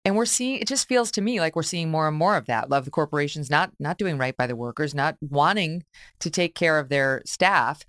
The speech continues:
in the way they should. And I mean, I know you've been talking about Kroger. That's a great example. Now we're seeing Starbucks,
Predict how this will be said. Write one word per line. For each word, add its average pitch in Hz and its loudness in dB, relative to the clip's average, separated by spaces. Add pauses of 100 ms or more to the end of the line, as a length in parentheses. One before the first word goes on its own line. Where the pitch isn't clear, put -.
(360)
in 175 -2
the 175 0
way 170 0 (120)
they 196 0
should. - 0
And 175 -2
I 185 2
mean, 185 -2
I 175 2
know 180 -2
you've 180 -4
been 170 -2
talking 160 0
about 143 -2
Kroger. 151 2 (400)
That's 147 -2
a 170 -2
great 160 0
example. 151 2
Now 160 0
we're 160 0
seeing 156 -2
Starbucks, 175 2